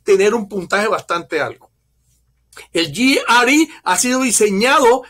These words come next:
para realmente buscar que el individuo sea competente y persiga un proceso de posgrados o doctorado. Y nosotros,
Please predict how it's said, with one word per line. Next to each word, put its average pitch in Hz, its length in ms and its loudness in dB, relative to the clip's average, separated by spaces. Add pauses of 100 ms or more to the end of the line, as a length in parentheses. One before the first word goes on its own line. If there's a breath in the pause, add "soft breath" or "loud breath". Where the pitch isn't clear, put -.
(120)
para 185 180 0
realmente 226 680 -4
buscar 233 480 -4
que 262 80 -4
el 262 60 -2
individuo 240 460 -2
sea 226 200 -2
competente 220 680 -4 (140 loud breath)
y 320 220 2
persiga 233 800 -2 (180)
un 214 160 -6
proceso 214 580 -4 (140 loud breath)
de 180 120 -2
posgrados 190 520 0
o 185 120 -2
doctorado. 135 460 -6 (220 loud breath)
Y 294 120 0
nosotros, 240 540 0